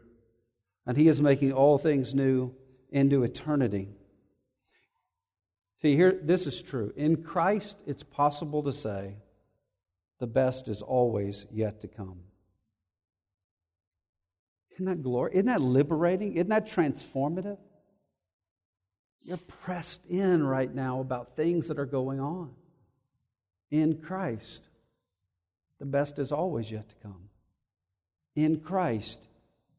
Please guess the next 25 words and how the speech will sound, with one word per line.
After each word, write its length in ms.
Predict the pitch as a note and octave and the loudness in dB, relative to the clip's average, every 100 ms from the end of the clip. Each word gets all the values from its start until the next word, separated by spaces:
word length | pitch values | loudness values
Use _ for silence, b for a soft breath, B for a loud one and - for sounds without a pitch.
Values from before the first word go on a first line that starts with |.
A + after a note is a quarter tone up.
| _ _ | _ _
he's 200 | D3 C3 | -4 0
making 360 | C3+ C3 C3+ | 0 0 -2
all 220 | - B2+ C3 | -2 0 -2
things 420 | C3 C3 A2+ A#2+ | -2 -4 -4 -6
new. 280 | C3 A#2 G#2 - _ _ _ _ _ _ _ _ _ _ _ _ _ _ _ _ _ _ _ _ _ - | -6 -6 -8 -16 _ _ _ _ _ _ _ _ _ _ _ _ _ _ _ _ _ _ _ _ _ -4
Do 100 | C#3 | 2
you 120 | D3 | 4
live? 580 | B2 C#3 E3+ G3 F#3+ - | 6 8 8 8 4 -2
Do 80 | C#3 | -2
you 340 | B2+ A#2+ A2+ - - _ _ - | -2 -2 -6 -14 -20 _ _ -14
talk? 540 | - F3 F3+ - - - _ _ | 0 4 4 0 -16 -20 _ _
Do 80 | C3 | -6
you 160 | B2 A#2+ | -4 -2
act? 560 | C#3+ E3 E3 - - - _ _ _ - | -2 -2 -4 -8 -20 -20 _ _ _ 4
Do 60 | |
you 80 | D3 | 6
make 220 | C#3+ D#3 | 6 4
decisions 500 | C3+ - F3+ F3+ D#3+ | 0 -2 0 2 0
based 300 | C3+ D#3 D3+ | 4 2 4
on 240 | C#3 B2+ A#2 | 0 0 4
that 380 | D#3+ F3 G3+ - | 6 6 4 0
fact 520 | - E3+ E3 F#3+ - | -2 0 2 0 0
as 240 | D#3 D3 B B | 0 0 B B
foundational 920 | - E3+ D#3+ C#3+ E3 F3+ - F#3+ F3 | 4 6 6 6 6 6 4 0 0
truth? 600 | - - F#3+ A3 B3 - | -2 2 6 6 4 -6